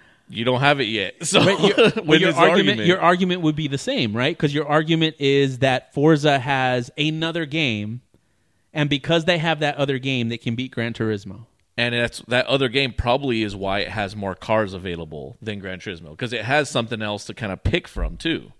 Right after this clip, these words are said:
Speaker 2: N-, well, it has other, it had, it has other options, which I still don't know if it's the truth,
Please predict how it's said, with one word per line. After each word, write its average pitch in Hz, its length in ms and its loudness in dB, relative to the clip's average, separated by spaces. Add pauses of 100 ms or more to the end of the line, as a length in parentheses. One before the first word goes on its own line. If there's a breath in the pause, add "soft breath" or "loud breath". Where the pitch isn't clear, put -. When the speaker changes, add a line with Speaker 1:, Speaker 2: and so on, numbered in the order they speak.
(120)
Speaker 2:
N-, 156 280 -4
well, 156 420 4
it 165 160 0
has 185 420 -2
other, 151 600 0
it 165 160 0
had, 220 260 -2 (140)
it 160 80 -2
has 190 320 0
other 156 260 0
options, 175 560 -2
which 147 180 0
I 143 120 -2
still 220 340 0
don't 226 220 4
know 180 220 4
if 156 120 0
it's 143 140 -2
the 135 60 -18
truth, 135 380 2